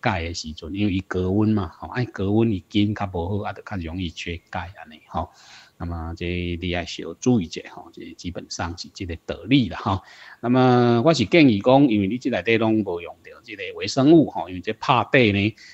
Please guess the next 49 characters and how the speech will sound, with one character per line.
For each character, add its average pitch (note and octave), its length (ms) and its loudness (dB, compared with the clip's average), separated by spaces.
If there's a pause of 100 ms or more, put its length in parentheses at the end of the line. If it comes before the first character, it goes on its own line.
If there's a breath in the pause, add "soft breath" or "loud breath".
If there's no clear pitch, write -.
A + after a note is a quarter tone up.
(120)
啊， E2+ 240 -10
已 A2+ 100 -4
经 F2+ 220 -4
有 D#2+ 340 -10
这 G2+ 140 -8
个 F#2+ 80 -4
十 E2+ 580 -4
包 A2+ 260 6
的 F#2+ 60 4
一 F2+ 220 -6
个 E2 100 -12
这 G#2 180 -4
个 - 60 -12
过 G2 160 -4
磷 F2+ 160 -4
酸 A2 300 -2
钙 F2+ 240 2
吼， E2+ 240 -12
这 G#2+ 80 -12
个 - 120 -16
呢 F2+ 120 -10
其 G2 180 -16
实 - 340 -14
都 G2 140 -6
是 G#2 160 -8
过 F#2 300 -2
量 F2 200 -4
的 E2+ 120 -8
over B2 420 4
吼， F2 180 -10
因 F#2 140 -6
为 E2+ 80 -2
呢 E2+ 220 -6 (440 loud breath)
一 F#2 120 0
分 A#2 260 6
底 A#2 220 4
若 G2+ 160 0
是 F#2 140 -6
有 E2+ 220 -4 (380)
一 - 100 -12 (140)
包 A#2 240 4
的 G2 60 2
一 - 20 -4
个， E2+ 580 -10 (180)
一 F#2 100 -2
分 A#2 200 4
底 A#2 120 2
有 G#2+ 80 2
一 - 120 -6